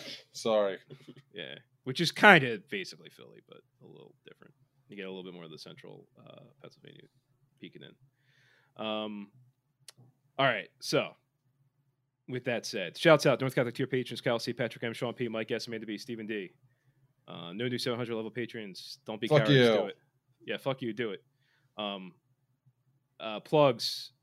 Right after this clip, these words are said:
Speaker 2: uh, voicemail, two six seven, three seven one, seven two one eight. Give us your name and pronouns. D M and follow us. I'm at Tahikam T Pain. He's at non,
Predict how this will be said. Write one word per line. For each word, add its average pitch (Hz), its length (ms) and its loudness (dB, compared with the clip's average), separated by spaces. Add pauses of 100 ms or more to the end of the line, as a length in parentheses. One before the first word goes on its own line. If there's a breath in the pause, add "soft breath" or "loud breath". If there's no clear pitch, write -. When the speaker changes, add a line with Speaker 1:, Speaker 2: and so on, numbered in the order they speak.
(180)
Speaker 2:
uh, 107 260 0
voicemail, 120 360 -4
two 175 140 2
six 160 160 0
seven, 143 240 2
three 156 220 0
seven 151 260 6
one, 139 140 4
seven 127 220 -2
two 131 100 -4
one 127 100 0
eight. 127 120 -2
Give 107 120 -2
us - 80 -6
your 117 80 -6
name 113 100 -4
and 107 60 -8
pronouns. 110 600 -8 (200)
D 127 120 2
M 127 100 2
and 120 80 -6
follow 127 300 2
us. 98 200 -2
I'm 113 140 -4
at 110 120 -6
Tahikam 113 280 -12
T 117 80 -14
Pain. 104 180 -12
He's 107 160 -12
at 95 80 -6
non, 107 240 -12